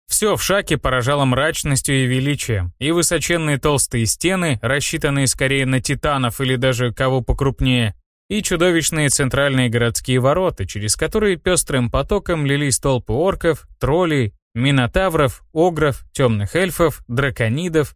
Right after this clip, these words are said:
вампиров и представителей прочих темных рас, объединенных под жестокой дланью императора Крагаша. Одни говорили, что в жилах Крагаша течет кровь не только орков, но и гигантов.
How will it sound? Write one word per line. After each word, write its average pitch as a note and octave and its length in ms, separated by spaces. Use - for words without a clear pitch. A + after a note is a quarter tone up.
вампиров B2+ 880
и G#3 120
представителей C3 840
прочих B2+ 480
темных A2 400
рас, F#2+ 320
объединенных G3 760
под E3 180
жестокой E3 640
дланью C3 500
императора A#2 640
Крагаша. C3 640
Одни C#3 320
говорили, G3+ 460
что E3 200
в C3 80
жилах D#3+ 320
Крагаша D3+ 520
течет C#3 380
кровь D3 320
не C3 140
только C#3+ 280
орков, C#3 520
но A#2+ 160
и B2 120
гигантов. A#2+ 680